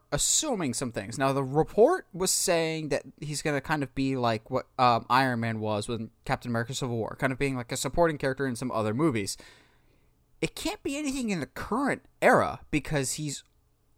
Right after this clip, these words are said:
old. Maybe it's some flashback stuff. I would love it if they announced tomorrow that we're getting a miniseries on Disney Plus about the Howling Commandos back in World War One and World War Two.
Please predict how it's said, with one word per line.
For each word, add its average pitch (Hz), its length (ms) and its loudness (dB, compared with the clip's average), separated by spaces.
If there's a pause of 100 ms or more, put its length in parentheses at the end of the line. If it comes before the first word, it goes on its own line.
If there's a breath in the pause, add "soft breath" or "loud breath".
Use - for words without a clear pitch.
old. 156 560 6
Maybe 127 220 -2
it's 165 100 -6
some 175 120 -8
flashback 175 520 0
stuff. 110 240 -2 (500 soft breath)
I 196 100 12
would 151 180 4
love 139 260 4
it 120 80 0
if 123 120 -4
they 131 140 2
announced 123 360 0
tomorrow 123 500 4
that 120 100 -2
we're 131 120 -2
getting 127 260 -2
a 107 60 -4
miniseries 127 760 -2
on 127 140 -2
Disney 139 260 -4
Plus 131 280 0
about 127 160 -4
the - 80 -2
Howling 131 320 4
Commandos 110 680 0
back 120 280 0
in 117 100 -4
World 123 220 -2
War 120 100 -2
One 120 220 0
and 110 80 -4
World 110 160 -4
War 107 100 -6
Two. 143 320 4